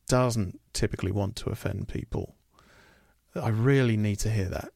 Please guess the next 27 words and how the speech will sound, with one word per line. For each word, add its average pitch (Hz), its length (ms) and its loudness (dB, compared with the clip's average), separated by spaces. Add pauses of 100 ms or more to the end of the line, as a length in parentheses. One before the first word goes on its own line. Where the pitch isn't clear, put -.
(340)
I 120 60 0
really 110 320 2
need 101 160 0
to 104 100 -2
hear 101 120 0
that 98 180 -2
and 107 100 0
just - 180 0
be 113 120 2
very 110 540 2 (100)
mindful 107 760 0
of 110 420 2 (1400)
not 151 380 4
only 143 200 6
the, 117 220 2 (140)
the, 104 120 4 (140)
the - 80 0
situation - 600 2
I'm 117 140 2
in, 117 140 2
but 110 180 0
the - 80 -4
particular - 480 0
person 104 440 -2
I'm 101 100 -2
talking 101 420 -4
to, 92 280 -2